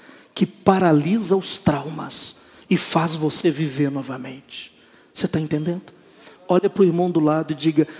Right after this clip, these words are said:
"A unção de Maquir também é uma pessoa." Posso te dizer uma coisa? Seja um Maquir na vida de alguém. Domingo que vem é o culto do amigo.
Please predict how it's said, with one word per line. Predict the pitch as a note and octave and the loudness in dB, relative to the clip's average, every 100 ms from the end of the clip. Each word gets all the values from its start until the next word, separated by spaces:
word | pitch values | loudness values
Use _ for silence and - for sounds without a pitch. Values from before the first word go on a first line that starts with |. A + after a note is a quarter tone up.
| - - E3+ - - | -20 -18 -18 -8 0
"A | D3+ | 2
unção | D3+ D3 - - G#3+ | 2 2 2 4 2
de | A3+ | 4
Maquir | A3+ G#3 - C#3+ C3 - - _ _ - - - - - - - - - | 2 0 0 -4 -4 -12 -14 _ _ -20 -20 -20 -20 -20 -20 -20 -20 -2
também | - E3 D#3 E3 D#3+ | 0 4 4 4 4
é | |
uma | E3 D#3+ | 2 0
pessoa." | - D#3 - C#3 C#3 C3 - - - - - - - - - | 0 0 0 -6 -8 -14 -18 -20 -20 -20 -20 -20 -20 -20 0
Posso | F#3 F3 - | 2 2 0
te | F#3 | 2
dizer | E3+ D3+ | 4 4
uma | D#3 D3 | 0 -2
coisa? | - E3 D3 - - - - - | 2 2 2 -4 -12 -20 -20 -2
Seja | - - A3 G3 | 2 8 6 6
um | G3 | 2
Maquir | F#3+ E3+ - F3 D#3+ F#3 | 2 0 -2 0 0 -2
na | D3 | -4
vida | C#3+ C3+ A2+ | -4 -4 -4
de | |
alguém. | C3 C#3 C#3+ - - - - | -6 -8 -12 -14 -20 -20 -4
Domingo | F3 G#3 G#3+ | 2 2 2
que | - | 0
vem | D#3 F3+ | 0 0
é | |
o | F#3 | -2
culto | - A3 E3+ | -4 -6 0
do | E3+ | 0
amigo. | D3+ D3 C#3+ - | 0 0 -2 -6